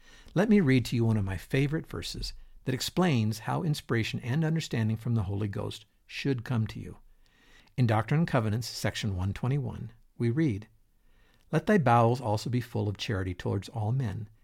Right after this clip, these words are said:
and to the household of faith, and let virtue garnish thy thoughts unceasingly. Then shall thy confidence wax strong in the presence of God, and the doctrine of the priesthood shall distill upon thy soul as the dews from heaven.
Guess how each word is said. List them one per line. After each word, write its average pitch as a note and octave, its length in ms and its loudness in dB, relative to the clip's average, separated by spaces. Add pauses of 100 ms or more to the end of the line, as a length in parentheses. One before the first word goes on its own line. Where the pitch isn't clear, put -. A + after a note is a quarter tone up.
(480)
and C3+ 100 0
to F#3 100 6
the E3 120 6
household D3+ 380 2
of B2 80 -2
faith, G2 420 -10 (440)
and B2+ 120 2
let E3+ 160 4
virtue C#3+ 360 2
garnish B2+ 440 0
thy D#3+ 160 -2
thoughts A2 400 -2
unceasingly. A2+ 720 -6 (580)
Then A#2 320 -2
shall D#3 200 -2
thy E3 140 0
confidence A#2+ 640 -4
wax A2 280 -6
strong G2 400 -4
in G2 60 -6
the F#2+ 60 -8
presence - 400 -8
of G#2 120 -8
God, A#2 400 -4 (640)
and A#2+ 160 4
the B2 80 2
doctrine C3 480 2
of G3 100 0
the G3+ 80 2
priesthood A2 500 -2
shall A2 220 -4
distill C#3 420 -2
upon C3 320 0
thy A#2 120 2
soul F2+ 480 -4 (400)
as G#2+ 160 -2
the - 100 -6
dews G2 320 -2
from G#2+ 200 -4
heaven. G2+ 360 -10